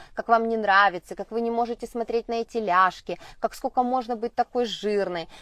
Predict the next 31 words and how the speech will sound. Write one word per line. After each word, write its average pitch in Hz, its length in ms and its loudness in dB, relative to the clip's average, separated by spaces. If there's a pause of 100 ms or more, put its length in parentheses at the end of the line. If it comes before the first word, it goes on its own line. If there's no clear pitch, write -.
(120)
Перестаньте 240 640 -2
<laughs> 208 40 -2
акцентировать 220 640 -8
внимание, 220 480 -4
простите, 208 440 -10
на 208 120 -8
свои 220 300 -6
прыщи - 800 -12 (280)
или 240 220 -2
ещё 240 400 0
на 202 80 -2
что-то. 185 400 -6
Глядя 214 340 2
на 208 80 -4
себя 196 260 -6
в 185 60 -14
зеркале, 214 460 -2
говорить: 185 320 -8
«Господи, 196 340 -8
ну 190 140 -10
надо 247 260 -4
же 226 80 -8
было 202 220 -8
быть 190 240 -12
такой 202 300 -6
уродиной». 170 420 -8
Нет. 165 340 -12 (480)
Начните 294 460 -8
себя - 280 0
хвалить. 185 460 -6 (140)
Я, 247 420 2